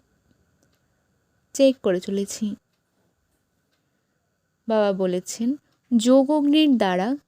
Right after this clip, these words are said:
বিকারের বীজগুলিকে ভস্ম করে দাও, তাহলে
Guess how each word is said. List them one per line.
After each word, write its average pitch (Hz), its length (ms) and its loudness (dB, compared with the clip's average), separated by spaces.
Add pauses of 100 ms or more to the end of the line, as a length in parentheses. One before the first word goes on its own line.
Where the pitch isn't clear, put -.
বিকারের 302 640 2
বীজগুলিকে 247 680 0
ভস্ম 240 520 -2
করে 185 280 0
দাও, 180 220 2 (540)
তাহলে 254 460 0